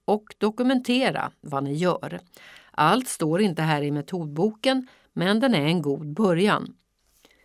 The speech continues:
Vid flera universitet som genomför utbildning inom synrehabilitering är S M S redan ett givet ämne och i framtiden kommer du att fråga dig,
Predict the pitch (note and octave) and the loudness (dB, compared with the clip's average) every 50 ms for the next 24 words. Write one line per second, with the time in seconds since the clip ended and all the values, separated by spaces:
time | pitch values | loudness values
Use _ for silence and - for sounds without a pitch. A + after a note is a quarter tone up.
0 | _ _ _ _ _ _ _ _ _ _ _ _ - - C4+ D4 D4 C4 - - | _ _ _ _ _ _ _ _ _ _ _ _ -2 2 4 4 4 2 0 -6
1 | - A#3 B3+ C#4 C#4+ D4 D4 C4 B3 A3 A3 G3 G3 G3 G#3+ G#3 - F#3 D3+ D3+ | -2 0 2 2 4 4 4 4 4 2 2 2 0 0 0 -2 -2 0 0 0
2 | D3+ - - D#3+ D#3 E3 G#3 A3 F#3+ E3+ D#3 D#3+ D#3 - A3+ A#3 - - B3 G3 | -2 -2 -2 -2 0 2 4 4 4 4 2 0 2 2 2 2 2 2 0 0
3 | D#3 - - F#3+ F3+ E3+ D#3+ D3 D#3+ D#3 - F3 E3 C#3+ C#3+ D3+ - - G3 F#3 | -2 -4 -4 -2 -2 -2 -2 -2 -2 -2 -2 -2 -2 -2 -2 -2 -4 -4 -2 -2
4 | D#3+ D3 - - D3 D3 D3 C#3+ C#3+ C#3+ D3 D3 C#3+ - D3 C#3+ C#3+ D3 D#3+ D#3+ | -2 -2 -2 -2 -2 0 0 -2 -2 -2 -4 -2 -2 -2 -2 -2 -2 -2 -2 -2
5 | C#3+ C#3 C#3 C#3 C#3+ - - G#3+ A#3+ - D4 C4+ A#3+ F#3 F#3 F3+ - - - - | -2 -2 -2 -4 -6 -4 -4 -4 -2 0 0 2 2 2 2 0 -4 -8 -6 -4
6 | F#3+ G#3 F#3+ F3 D#3 D3+ C#3+ - D#3 - F#3+ A3+ A#3+ G3+ D3 D#3 E3+ E3 - G3 | 0 0 0 0 0 -2 -4 -4 -4 -4 -2 -2 0 0 -2 -4 -4 -4 -2 -2
7 | F3+ D#3 C3+ C#3+ D3 C#3 D3 - - - - - _ _ _ - - D3+ D3 - | 0 -2 -2 -2 -4 -6 -6 -8 -14 -20 -20 -20 _ _ _ 0 2 2 2 4
8 | - G3+ F#3 E3 D#3 D#3+ - F3 F#3+ F#3 B3 C4 B3+ - F#3 D3+ D3+ C#3+ C#3+ C#3+ | 4 4 4 4 2 0 -2 -2 0 2 0 0 2 0 0 0 0 -2 -2 -4
9 | - - G#3 F#3+ D#3 C3+ D3 C#3+ D3 C#3+ C#3+ D3 | 0 2 4 4 4 2 0 -2 0 0 0 -2